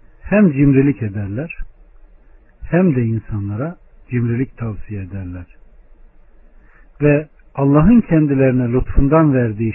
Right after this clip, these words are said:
şeyleri saklarlar. Biz kafirler için hor ve rüsva edici bir azap hazırladık.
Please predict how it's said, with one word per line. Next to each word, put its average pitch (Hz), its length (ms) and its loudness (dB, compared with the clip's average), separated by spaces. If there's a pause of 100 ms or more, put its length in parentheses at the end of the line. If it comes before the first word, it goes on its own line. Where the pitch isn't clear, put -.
şeyleri 120 340 -4 (120)
saklarlar. 101 600 -8 (1160)
Biz 135 120 -2 (220)
kafirler 123 520 -2
için 127 280 -4
hor 131 360 0 (500)
ve 117 260 -6 (540)
rüsva 147 380 2
edici 117 380 0
bir 117 100 -4
azap 110 340 -10
hazırladık. 92 540 -14